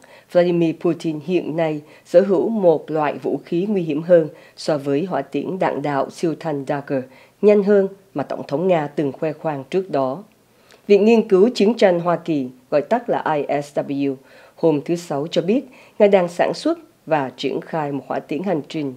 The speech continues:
cận âm mới, được đặt tên là K H sáu mươi chín, nhằm tiếp tục bắn phá cơ sở hạ tầng năng lượng của Ukraine.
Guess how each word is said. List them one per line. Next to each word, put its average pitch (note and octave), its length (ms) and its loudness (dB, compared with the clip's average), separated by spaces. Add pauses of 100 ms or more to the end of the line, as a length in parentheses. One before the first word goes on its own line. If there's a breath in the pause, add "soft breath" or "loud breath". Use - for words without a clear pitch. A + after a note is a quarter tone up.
cận D3 180 -2
âm D3 260 -6
mới, D3+ 260 -4 (400 loud breath)
được G#3+ 180 4
đặt F3+ 240 4
tên G#3+ 200 8
là F3 160 2
K - 120 -10
H F3 280 0 (300)
sáu D3 240 -4
mươi F3 160 -6
chín, D3+ 300 -6 (400 loud breath)
nhằm F3 200 2
tiếp C#4 180 -2 (100)
tục E3 280 -2
bắn D3 200 -4
phá E3 360 -4
cơ F3+ 100 2
sở E3+ 180 -2
hạ F3+ 180 -4
tầng D#3 320 -4
năng G3 180 0
lượng F3 240 0 (100)
của - 140 -6 (180)
Ukraine. D3+ 340 -4